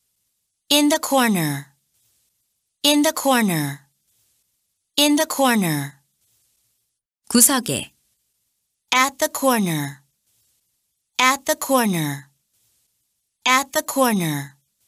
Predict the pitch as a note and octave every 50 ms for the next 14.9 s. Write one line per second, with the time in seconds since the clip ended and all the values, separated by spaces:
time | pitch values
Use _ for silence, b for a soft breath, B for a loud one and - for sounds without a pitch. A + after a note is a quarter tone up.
0 | _ _ _ _ _ _ _ _ _ _ _ _ _ _ _ _ _ _ _ G#3
1 | A#3 C4 B3+ B3+ - D#4+ D4+ B3+ G#3+ E3+ C#3+ A#2+ A2 - - _ _ _ _ _
2 | _ _ _ _ _ _ _ _ _ _ _ _ - C#4+ D4 C#4+ B3+ G3+ E3+ D#3+
3 | D3+ D3 C#3+ C3+ C3+ _ _ _ _ _ _ _ _ _ _ _ _ _ _ _
4 | _ _ _ _ _ _ _ - D4 D4+ C#4 A#3+ F#3+ E3 D#3 D3+ D3 C#3+ C3+ _
5 | _ _ _ _ _ _ _ _ _ _ _ _ _ _ _ _ _ _ _ _
6 | _ - C#4+ D4 D4 C4+ A3+ F3+ D#3+ D#3+ D3+ D3 C#3 C3+ _ _ _ _ _ _
7 | _ _ _ _ _ _ _ _ _ _ _ _ _ _ _ _ _ _ _ _
8 | _ - G3 G3+ A3 A3 G3+ D#3 B2 G#2+ - - _ _ _ _ _ _ _ _
9 | _ - G3 G3+ A3 A#3+ C4 C4+ B3+ F3+ C#3 A#2 A2 - _ _ _ _ _ _
10 | _ _ _ _ _ _ _ _ _ _ _ _ _ - C4+ C#4 C#4 B3+ G3+ E3
11 | D3 - - - - - - _ _ _ _ _ _ _ _ _ _ _ _ _
12 | _ _ _ _ _ _ _ _ - C4 C#4 C#4 C4 A3 E3+ D3+ - - - -
13 | - - - _ _ _ _ _ _ _ _ _ _ _ _ _ _ _ _ _
14 | _ _ _ _ - C4+ C#4 C4+ A#3+ F#3+ D#3 - - _ - - - -